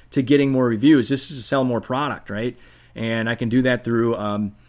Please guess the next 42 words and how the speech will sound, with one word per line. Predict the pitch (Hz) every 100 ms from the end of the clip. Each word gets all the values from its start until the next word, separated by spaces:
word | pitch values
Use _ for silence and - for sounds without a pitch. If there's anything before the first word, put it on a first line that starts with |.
| _ -
you | 120
know, |
like, | 113
a | -
service | - 135 127
like | 127 104
JumpSend, | 107 117 131 - 101 95
as | 98
an | 98
example. | 95 101 95 - 90 - - -
So | -
if | 117 117
you |
use | 110 131 127
that, | 123 139 143 -
um, | 113 117 113 110 -
you | 123
know, | 113
you're | 110
gonna | 117
push | 110 147 131
a |
few | 123 143
additional | 131 127 - 120
units | 127 170 156
out | 170 165
a | 156
week, | 147 151 151 - -
uh, | 117 123
depending | 120 113 135 135 135
upon | 131 127
your | 117
product. | - 143 151 156 - - - _
And, | 117 117 117 113 117 -
um, | - 107 101 113
those | 120 139
types | - 143 139
of | 127
customers | - 123 131 123 110
that | 104
use | 110 98
JumpSend | 123 120 127 151 143 160